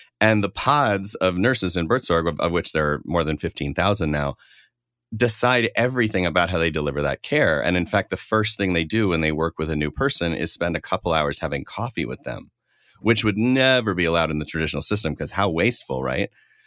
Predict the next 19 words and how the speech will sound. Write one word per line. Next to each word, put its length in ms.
But 180
actually 800
now 260
years 360
later, 320
a 100
decade 540
plus 320
later, 440
they've 180
looked 320
at 120
the 80
data 420
and 160
shown 420
that 180
Buurtzorg 560
patients 680